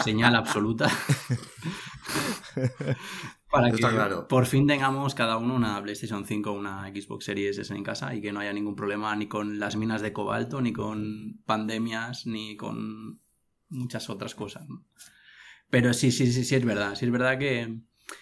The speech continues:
Speaker 1: a ver, eh, normalmente, al menos eso con, sobre todo con Sony, con Sony pasaba mucho,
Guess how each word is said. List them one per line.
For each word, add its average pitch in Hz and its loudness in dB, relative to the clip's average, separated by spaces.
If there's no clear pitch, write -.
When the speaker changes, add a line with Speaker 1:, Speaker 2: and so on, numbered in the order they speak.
Speaker 1:
a 131 6
ver, 143 6
eh, 127 0
normalmente, 165 4
al 123 2
menos 151 0
eso 127 0
con, 120 0
sobre 117 -4
todo 160 -2
con 123 0
Sony, 123 0
con - -2
Sony 143 -4
pasaba 110 -2
mucho, 113 -6